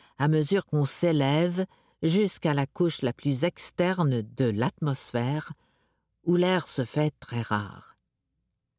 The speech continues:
Il n'y a donc pas de limite précise entre l'atmosphère et l'espace. L'atmosphère devient de moins en moins dense,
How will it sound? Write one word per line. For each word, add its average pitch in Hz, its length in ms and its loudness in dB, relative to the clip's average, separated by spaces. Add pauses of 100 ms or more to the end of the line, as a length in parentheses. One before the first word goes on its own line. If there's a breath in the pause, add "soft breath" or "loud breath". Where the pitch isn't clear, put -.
(500)
Il 185 160 2
n'y 196 100 4
a 208 60 2
donc 180 240 0
pas 247 140 0
de 151 120 0
limite 175 520 0
précise 156 840 -2
entre 123 340 -4
l'atmosphère 110 880 -2
et 160 100 2
l'espace. - 840 -6 (1080)
L'atmosphère 151 840 -2 (720)
devient 156 500 0
de 135 140 0
moins 139 480 0
en 123 180 -2
moins 117 380 -2
dense, 170 680 -4